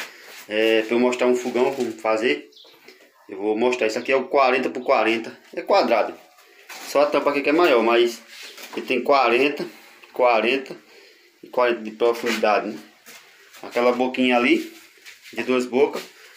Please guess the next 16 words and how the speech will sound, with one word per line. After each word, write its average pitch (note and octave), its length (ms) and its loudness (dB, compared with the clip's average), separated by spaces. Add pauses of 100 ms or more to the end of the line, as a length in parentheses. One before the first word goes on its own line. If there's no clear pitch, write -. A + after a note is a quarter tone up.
(160)
ela A2 200 0
tem A#2+ 580 0 (680)
setenta B2+ 800 -2 (480)
por B2 140 0
vinte B2+ 220 -2
e - 20 0
nove. B2+ 420 2 (880)
A A2 80 0
primeira B2+ 380 2
boca A#2+ 320 0
tem A2+ 540 -2
vinte, D3 600 -4 (400)
a A2 120 -2
segunda B2 360 -2
tem C3+ 140 -4
dezoito. G#2 480 -2